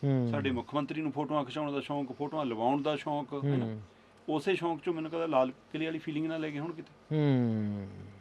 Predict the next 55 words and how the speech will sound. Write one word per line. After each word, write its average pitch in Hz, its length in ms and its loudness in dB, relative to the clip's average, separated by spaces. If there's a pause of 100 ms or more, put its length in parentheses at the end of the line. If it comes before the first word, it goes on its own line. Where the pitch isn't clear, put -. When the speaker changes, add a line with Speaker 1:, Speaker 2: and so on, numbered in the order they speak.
(200)
Speaker 2:
ਮਤਲਬ, 220 220 -6 (320)
ਮੁੱਖ 131 300 -4
ਮੰਤਰੀ 185 320 2
ਹੋਰੀ 214 220 6
ਜਦੋਂ 214 240 4
ਕਮੇਡੀ 214 360 2
ਕਰਦੇ 208 240 2
ਹੁੰਦੇ 202 180 0
ਸੀ, 233 120 0
ਤਦ 185 280 6
ਵੀ 247 180 2
ਉਹਨਾਂ 247 220 2
ਦੀਆਂ 247 140 0
ਗੱਲਾਂ 202 240 4
'ਚ 214 80 -2
ਲਾਲ 175 220 8
ਕਿਲ੍ਹਾ 190 220 6
ਰਹਿੰਦਾ 170 260 6
ਸੀ। 208 160 2 (200)
Speaker 1:
ਜੀ, 156 180 12
ਜੀ, 131 100 10
ਬਿਲਕੁਲ। 113 280 4
Speaker 2:
ਕਿ 185 60 4
ਲਾਲ 175 320 12
ਕਿਲ੍ਹੇ 185 220 4
ਦੇ 185 120 6
ਕਬੂਤਰਾਂ 196 560 2
ਨੂੰ 185 120 2
ਵੀ 180 340 2 (100)
ਪ੍ਰਧਾਨ 180 260 6
ਮੰਤਰੀ 165 300 0
ਦਾ 180 100 2
ਭਾਸ਼ਣ 175 360 6
ਯਾਦ 165 220 10
ਹੋ 160 80 4
ਗਿਆ। 156 300 6 (160)
Speaker 1:
ਹੂੰ। 131 340 4
Speaker 2:
ਸੋ 110 80 2
ਕਿਤੇ 175 200 0
ਲਾਲ 170 200 4
ਕਬੂ-, 180 220 -4 (280)
ਲਾਲ 151 220 6
ਕਿਲ੍ਹੇ 175 220 0
ਵਾਲੀ 185 160 -2
ਤਸਵੀਰ 170 320 -2
ਬਸੀ 139 280 -2
ਸੀ, 156 140 -4 (240)
ਇਸ 175 200 6
ਲਈ 220 60 -4
ਉਹ 214 60 -2
ਫੀਲਿੰਗ 170 260 0
ਤਾਂ 277 100 4
ਨਹੀਂ 269 60 4
ਚੱਕ 220 200 0
ਗਏ। 165 120 -6